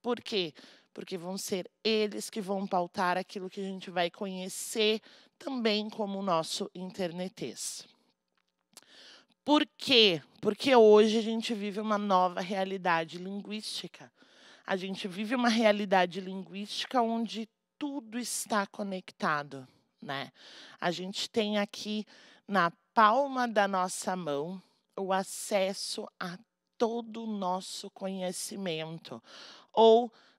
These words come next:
na tela de um computador. Eu tô aqui dando aula nos estúdios da T V E e eu posso ver alguns colegas que nesse momento estão aí com o celular na mão. E nesse momento eles estão fazendo o quê? Acessando conhecimento.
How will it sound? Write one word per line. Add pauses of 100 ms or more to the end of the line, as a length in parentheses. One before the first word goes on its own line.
na
tela
de
um
computador. (380)
Eu
tô
aqui
dando
aula
nos
estúdios
da
T
V
E
e
eu
posso
ver
alguns
colegas
que
nesse
momento
estão
aí
com
o
celular
na
mão. (800)
E
nesse
momento
eles
estão
fazendo
o
quê? (360)
Acessando
conhecimento.